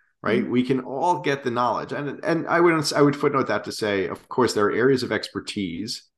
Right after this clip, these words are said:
Speaker 1: that we have to respect, that we have to understand, that we really don't have the knowledge. There are areas of medicine and science and so forth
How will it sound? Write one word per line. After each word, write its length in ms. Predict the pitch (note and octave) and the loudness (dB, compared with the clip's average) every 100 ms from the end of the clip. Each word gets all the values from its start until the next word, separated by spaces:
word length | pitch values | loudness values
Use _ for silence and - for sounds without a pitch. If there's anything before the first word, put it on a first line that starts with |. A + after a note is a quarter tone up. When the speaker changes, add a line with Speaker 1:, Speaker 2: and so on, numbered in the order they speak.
| _ _ _ - | _ _ _ 0
Speaker 1:
that 120 | G#2+ | 4
we 120 | G#2+ | 4
have 240 | G#2+ A2 - | 2 -2 -2
to 100 | A2+ | -2
respect, 460 | G2+ - A2 G#2 | 0 0 0 0
that 100 | G#2+ | 0
we 80 | G2+ | 0
have 120 | G#2 | -2
to 60 | G#2+ | -4
understand, 380 | G2+ - G#2 G2+ | -4 -4 -2 0
that 80 | |
we 120 | G#2 A2+ | 2 4
really 260 | A#2+ A2+ | 4 4
don't 240 | A2 A2+ F#2+ | 2 0 0
have 200 | E2+ D#2+ | -2 -4
the 80 | |
knowledge. 440 | D2+ C2 - - - | -8 -8 -12 -14 -6
There 180 | F2+ F2+ | -2 -2
are 80 | |
areas 360 | - F#2 F2 F2 | 0 0 0 -2
of 120 | E2 | -2
medicine 480 | F2+ F#2+ F2 F#2+ F2+ | -2 0 0 -2 -2
and 160 | D#2+ D2 | -6 -2
science 560 | G2 F2+ F2+ F2 E2+ | 0 0 0 -4 -6
and 260 | C#2 D#2 D2 | -8 -8 -6
so 160 | A2 | -4
forth 400 | B2 F2+ E2 D#2 | -2 -2 -4 -4